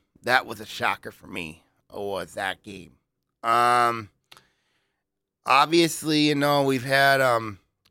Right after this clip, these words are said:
you know, obviously, of course, um, when you look at the school year, of course,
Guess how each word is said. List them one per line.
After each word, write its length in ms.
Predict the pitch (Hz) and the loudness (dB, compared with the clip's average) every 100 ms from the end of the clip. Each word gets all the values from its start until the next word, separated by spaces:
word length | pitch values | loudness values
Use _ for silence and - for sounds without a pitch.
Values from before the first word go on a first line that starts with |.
| _ | _
you 100 | 135 | -10
know, 120 | 131 117 | -4 0
obviously, 640 | 123 139 151 139 143 143 | 2 2 -2 -10 -10 -10
of 80 | - | -10
course, 420 | 135 139 135 - | -6 -4 -4 -2
um, 420 | 117 110 104 92 _ _ _ _ _ _ _ _ _ _ | 0 0 0 -8 _ _ _ _ _ _ _ _ _ _
when 300 | - 123 135 | -6 -2 0
you 100 | 135 | 0
look 300 | 127 143 - | -2 -4 -2
at 320 | 143 139 131 - _ | 2 2 2 -4 _
the 80 | 113 | -18
school 340 | - 139 135 | -8 -4 -4
year, 180 | 135 123 | -2 -4
of 60 | |
course, 420 | - 135 123 120 | -6 -6 -4 -4